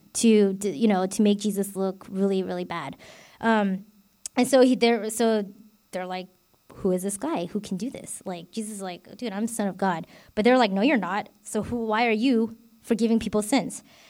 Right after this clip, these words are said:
And then Jesus knew what they were thinking. So this is what's cool, 'cause Jesus had such a great, you know, he was born with Holy Spirit, and he knew, um, what they were thinking. Like, this is, like, word of, it's either word of knowledge or word of wisdom, or both.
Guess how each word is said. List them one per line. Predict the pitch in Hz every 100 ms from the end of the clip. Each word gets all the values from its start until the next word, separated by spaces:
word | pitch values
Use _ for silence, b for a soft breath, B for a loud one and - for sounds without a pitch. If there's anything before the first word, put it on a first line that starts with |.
| b
And | - 262
then | 269
Jesus | 233 302 370
knew | 320
what | 311
they | 294
were | 233
thinking. | 285 302 185
So | -
this | 220 311
is | 320
what's | 269 240
cool, | - 214
'cause | 208 214
Jesus | 214 214 262
had | - 262 226 - _ _ _
such | - 247 262 -
a |
great, | 220 208 208 214 -
you | 220 214
know, |
he | 190
was | 233
born | 220 269 320
with | 233
Holy | 196 190
Spirit, | 196 185 180 185 B B B
and | 220 226
he | 311
knew, | 320 262 254 214 208 B B B
um, | - 208 196
what | 190 208
they | 208
were |
thinking. | 190 226 226 -
Like, | - 190 190
this | 233
is, | 240
like, | 233 220 208
word | 185 196 208
of, | 190 - b b b - _ _ _ - -
it's | -
either | 262 247
word | 226 262
of |
knowledge | 240 220 226 208
or |
word | 185 190
of | 175
wisdom, | 185 175 - 180 -
or | 190
both. | 196 160 196